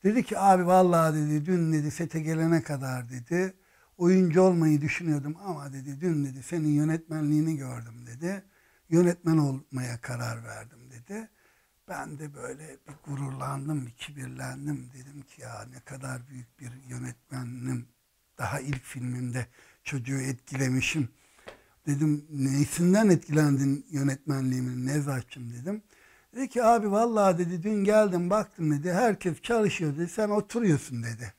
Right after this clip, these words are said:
<laughs> Çocuğu, çocuğu yani sanatımla değil oturuşumla etkilemişim. Artık nasıl bir oturuş varsa ama yönetmenlikte de,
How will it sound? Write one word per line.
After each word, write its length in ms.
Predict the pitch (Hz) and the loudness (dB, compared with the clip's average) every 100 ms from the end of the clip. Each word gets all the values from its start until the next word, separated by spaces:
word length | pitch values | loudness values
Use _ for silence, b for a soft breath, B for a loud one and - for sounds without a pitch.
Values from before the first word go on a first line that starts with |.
| b b b | b b b
<laughs> 380 | - - - - 160 - 185 - 202 - 240 196 - 220 - 190 - 233 - B B B - | -10 2 2 2 -4 0 0 2 -2 -2 6 6 6 -2 -2 -10 -6 -6 -6 B B B -6
Çocuğu, 500 | - - 202 - - - - - - 208 - 226 214 - 220 - B B B - | -4 4 4 6 0 0 2 2 4 2 2 4 4 4 -4 -4 B B B 4
çocuğu 640 | 202 208 185 240 277 269 | 10 10 12 10 10 8
yani 460 | 190 185 202 226 214 b - | 6 8 8 6 2 b -10
sanatımla 640 | - 185 202 - 208 214 | 4 6 6 6 6 8
değil 100 | 247 | 8
oturuşumla 920 | 202 180 - 202 - 262 214 175 151 - | 6 4 4 4 4 6 10 10 8 2
etkilemişim. 600 | 156 131 160 156 147 156 | 0 0 2 4 4 2
Artık 340 | 147 156 185 175 | 2 2 2 2
nasıl 340 | 170 - 165 | 2 4 4
bir 200 | 160 147 b b b | 4 4 b b b
oturuş 520 | 165 160 175 160 - | 0 0 0 -2 2
varsa 320 | 175 220 180 180 | 8 8 6 2
ama 260 | 151 165 | 2 4
yönetmenlikte 920 | 151 151 175 180 185 180 180 - 185 | 6 8 8 6 8 8 8 6 8
de, 160 | 185 233 | 8 6